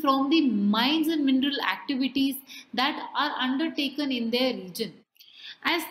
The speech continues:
through this fund, all the mining districts are to receive a portion of the mining royalties. Now, this money is to be spent on development activities that are decided by the local people.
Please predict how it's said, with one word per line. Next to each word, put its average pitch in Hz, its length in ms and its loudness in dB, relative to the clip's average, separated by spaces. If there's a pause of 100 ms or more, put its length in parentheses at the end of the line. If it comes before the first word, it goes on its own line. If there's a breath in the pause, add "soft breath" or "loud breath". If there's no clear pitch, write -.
through 392 300 2
this 427 280 0
fund, 214 460 0
all 262 320 -2
the 349 180 2
mining 277 520 2
districts 269 580 -2
are 254 260 0
to 311 140 2
receive 302 600 4 (220 loud breath)
a 269 120 2 (120)
portion 320 460 2
of 254 240 -2
the 302 180 6
mining 226 460 4
royalties. 185 640 -2 (600 loud breath)
Now, 285 100 6
this 330 240 0
money 294 400 2
is 370 120 -4
to 359 140 -2
be 359 140 4
spent 294 480 0
on 311 180 2
development 247 600 0
activities 269 800 0 (260 loud breath)
that 247 180 0
are 311 140 2
decided 262 640 -2
by 247 140 -2
the 247 200 -2
local 247 400 0
people. 220 420 -2